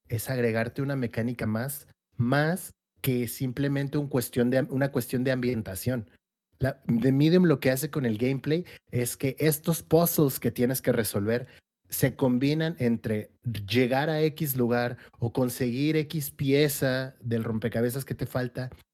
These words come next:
que uno está en un plano y otro está en otro plano, pero para que puedas ir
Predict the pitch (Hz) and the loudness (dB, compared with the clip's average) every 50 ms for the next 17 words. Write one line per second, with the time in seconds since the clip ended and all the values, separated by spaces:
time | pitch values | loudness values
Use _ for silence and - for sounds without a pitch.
0 | _ _ _ _ _ - 131 131 139 147 156 147 147 - 151 147 143 135 123 135 | _ _ _ _ _ 4 6 6 6 6 4 2 2 2 2 2 2 0 -2 -2
1 | 127 131 131 131 131 127 123 123 123 120 135 131 117 - 131 120 127 127 117 123 | -2 0 0 -2 -2 0 0 0 0 -2 -2 -4 -4 -2 0 0 0 0 -2 -2
2 | 110 - 120 113 110 113 113 113 110 101 - 107 101 92 - 101 98 95 - 98 | -2 0 0 0 0 0 0 -2 -2 -4 -6 -6 -6 -6 -8 -8 -8 -8 -8 -8
3 | - - 117 123 120 117 - 120 120 120 120 | -4 -4 -2 -2 -2 -2 -2 0 0 0 -2